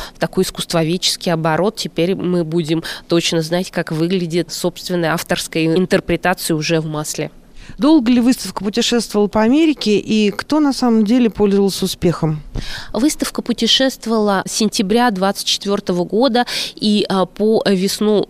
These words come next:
Speaker 1: тысяча девятьсот двадцать шестого года. Пользовались, а, популярностью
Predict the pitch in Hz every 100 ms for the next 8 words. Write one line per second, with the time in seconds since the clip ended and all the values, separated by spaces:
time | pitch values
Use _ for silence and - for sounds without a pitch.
0 | - 196 190 175 175 - 165 170 170 -
1 | - 190 - - 262 247 226 226 233 220
2 | - - - - 294 240 226 220 - 220
3 | 233 220 226 233 254 254 233 - - 220